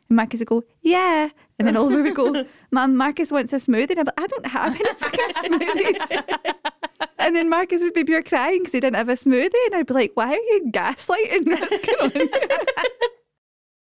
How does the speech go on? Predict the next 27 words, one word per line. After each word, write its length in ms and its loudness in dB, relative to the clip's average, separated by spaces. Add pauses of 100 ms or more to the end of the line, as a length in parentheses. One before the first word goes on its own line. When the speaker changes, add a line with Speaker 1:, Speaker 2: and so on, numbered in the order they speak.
(120)
Speaker 2:
They 180 0
two 220 -2
do 180 -2
that 180 -2
all 140 0
the 80 -4
time. 300 -4
See, 160 -6
like 160 -2
that, 240 -4
if, 120 -12 (140)
if 140 -8
I 80 -2
say 160 -2
to 140 -2
Ella, 220 0
"Right, 160 -2
no, 240 0
you're 140 -2
not 120 -4
having 260 -4
any 100 -2
more 140 -2
Haribos, 440 -4
you've 100 -4
had 100 2
enough," 400 -2